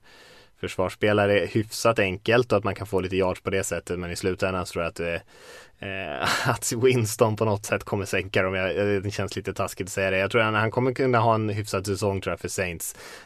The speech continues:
Men i den här matchen, när man ska försöka hänga med Packers, så tror jag att, eh, det blir kanske lite för mycket av det goda. Kanske några fina, eh, spektakulära spel från honom, men jag tror också säkert något misstag, eh, och det kommer inte Rodgers göra.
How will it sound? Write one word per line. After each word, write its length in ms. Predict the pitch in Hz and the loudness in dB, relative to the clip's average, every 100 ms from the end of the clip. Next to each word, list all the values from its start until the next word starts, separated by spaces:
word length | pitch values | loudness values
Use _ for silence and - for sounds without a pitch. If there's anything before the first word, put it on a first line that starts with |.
| - | -8
Men 200 | 98 95 | -4 -2
i 40 | |
den 80 | 95 | 2
här 140 | 110 | 4
matchen, 280 | 101 90 - | 2 0 -4
när 40 | 90 | -6
man 80 | |
ska 120 | 87 95 | -6 -4
försöka 260 | 98 - | -2 -2
hänga 240 | 95 87 92 | -2 0 2
med 220 | 95 87 | 0 0
Packers, 380 | 92 - 85 - | -2 -4 -8 -12
så 100 | - | -10
tror 180 | 90 | -8
jag 100 | 82 | -6
att, 260 | 80 _ - | -8 _ -10
eh, 280 | 82 80 80 - - - | -8 -8 -14 -18 -20 -12
det 60 | 95 | -8
blir 120 | 92 | -6
kanske 240 | 98 - | -4 0
lite 140 | 101 95 | 0 2
för 80 | 104 | -2
mycket 200 | 95 95 | 0 0
av 80 | |
det 80 | 92 | 0
goda. 360 | 90 90 90 85 | 0 2 2 0
Kanske 260 | 113 117 | 0 2
några 240 | 123 123 113 | 6 6 6
fina, 560 | - 101 95 92 92 | 2 0 0 -2 0
eh, 160 | 92 92 | 0 0
spektakulära 720 | - 98 - 92 92 90 87 | 0 -2 -2 0 0 2 0
spel 300 | - 98 92 | 2 2 2
från 220 | 87 82 | 0 -4
honom, 200 | 82 82 | -4 -4
men 80 | 85 | -4
jag 100 | 82 | -6
tror 140 | - 82 | -4 -6
också 200 | - 92 | -4 -2
säkert 320 | 85 - - | -2 -4 -8
något 160 | 82 | -8
misstag, 560 | 85 - - 92 82 80 - - - | -8 -8 -4 -2 -2 -8 -16 -20 -10
eh, 480 | 82 80 80 78 80 | -8 -6 -6 -6 -4
och 200 | 82 80 | -4 -2
det 140 | 85 | -2
kommer 220 | - 90 | -2 -4
inte 280 | 80 78 85 | -4 -4 -4
Rodgers 400 | 78 71 - - | -4 -6 -8 -8
göra. 240 | 71 - | -8 -10